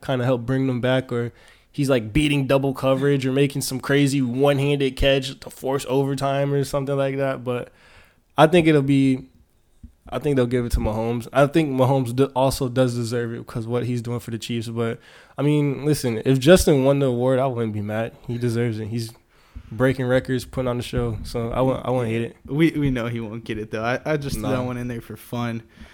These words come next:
Speaker 2: Saw, saw the world talking about
Speaker 1: If
Speaker 2: it,
Speaker 1: Kupp
Speaker 2: so.
Speaker 1: didn't get it last year, like
Speaker 2: Yeah, facts.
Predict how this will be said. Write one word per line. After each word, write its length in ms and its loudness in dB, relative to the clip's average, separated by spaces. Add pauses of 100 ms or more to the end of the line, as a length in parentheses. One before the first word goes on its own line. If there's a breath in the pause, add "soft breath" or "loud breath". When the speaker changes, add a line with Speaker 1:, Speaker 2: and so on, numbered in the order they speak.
(140 loud breath)
Speaker 2:
Saw, 380 -2
saw 220 -2
the 80 0
world 280 0
talking 280 -2
about 220 0
Speaker 1:
If 80 2
Speaker 2:
it, 80 -4
Speaker 1:
Kupp 180 6
Speaker 2:
so. 60 -4
Speaker 1:
didn't 220 4
get 140 6
it 100 4
last 340 4
year, 240 0
like 280 -6
Speaker 2:
Yeah, 420 -4
facts. 800 -6